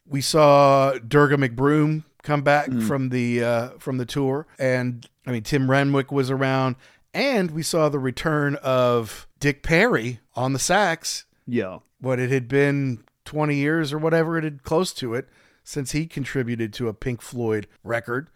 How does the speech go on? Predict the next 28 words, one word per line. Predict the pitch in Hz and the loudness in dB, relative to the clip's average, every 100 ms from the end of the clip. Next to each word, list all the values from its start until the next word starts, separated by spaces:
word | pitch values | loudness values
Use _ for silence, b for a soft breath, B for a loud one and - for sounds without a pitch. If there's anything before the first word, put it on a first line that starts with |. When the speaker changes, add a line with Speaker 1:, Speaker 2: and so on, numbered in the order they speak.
| _ _ | _ _
Speaker 1:
So, | - - 151 151 156 147 143 | -6 2 4 4 2 0 -6
you | 92 254 196 | -14 -4 -2
know, | 170 | -2
it, | 214 208 185 | -4 -8 -4
like, | 190 175 | -2 0
okay, | 254 254 220 | -2 0 -2
yeah, | 262 190 | 0 0
we're, | 156 156 | 0 -2
we're | 151 | -6
putting | - 208 185 | -4 -4 -2
this | 175 - | -4 0
all | 165 | 0
back | 165 160 | 2 0
together. | 143 156 165 | 0 -4 -2
Bob | 139 110 131 151 143 | -4 0 4 6 4
Ezrin | 143 143 143 156 156 - - | 2 0 -2 -6 -8 -12 -8
is | 127 | 0
at | 143 147 | 0 0
the | 139 | -4
controls | 147 135 147 139 147 143 139 | -6 -4 0 2 2 -2 -4
again. | 123 139 143 151 156 _ - | -2 0 0 -2 -8 _ -10
So | 143 135 127 - | -6 -6 -10 -4
people | 160 135 | -2 -2
figure, | - 156 143 | -4 0 0
"Hey, | 131 233 151 | 0 -2 -2
this | 147 156 | -4 -8
is | 143 | -6
gonna, | 139 127 | -4 -2